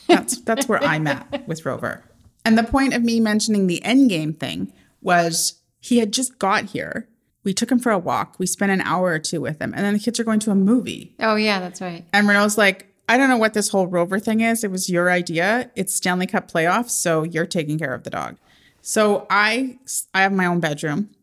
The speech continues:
Speaker 1: We can have a different episode about that. But I had to sleep in my bedroom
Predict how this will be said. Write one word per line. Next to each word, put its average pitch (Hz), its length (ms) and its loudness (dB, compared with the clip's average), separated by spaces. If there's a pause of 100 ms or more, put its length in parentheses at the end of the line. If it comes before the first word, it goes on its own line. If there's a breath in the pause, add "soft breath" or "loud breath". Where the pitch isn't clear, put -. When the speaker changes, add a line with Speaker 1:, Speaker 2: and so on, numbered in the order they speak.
(120)
Speaker 1:
We 156 80 -8
can 160 140 -4
have 151 180 -2
a 165 40 -6
different 147 340 -8
episode - 380 -8
about - 240 -10
that. 240 200 -6 (500 loud breath)
But 165 320 0 (360)
I 214 220 0
had 226 180 0
to - 60 -10
sleep 170 280 -4
in 170 180 -2
my 180 200 0
bedroom 208 580 -2